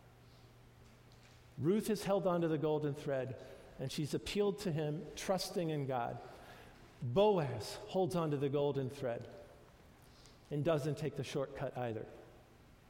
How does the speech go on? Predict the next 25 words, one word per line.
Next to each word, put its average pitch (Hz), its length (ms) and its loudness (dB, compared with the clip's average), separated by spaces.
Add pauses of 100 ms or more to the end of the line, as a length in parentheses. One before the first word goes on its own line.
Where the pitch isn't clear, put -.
(920)
And 123 100 -4
then 135 380 -2 (380)
eventually, 139 580 -2
through 127 180 -2
a 123 60 -2
process 131 800 -2 (680)
in 147 220 2
the 131 60 0
Hebrew 135 280 0
tradition, 139 600 0
they 123 100 0
establish 120 540 0
a 123 60 -2
home. 123 400 -2 (720)
And 131 80 -4
what 151 180 -2
is 123 100 -4
so - 260 -2
amazing 143 600 0
about 120 220 -4
the 120 80 -4
home 120 380 -4 (1000)
is 131 160 -2
that 127 220 0
they 135 360 2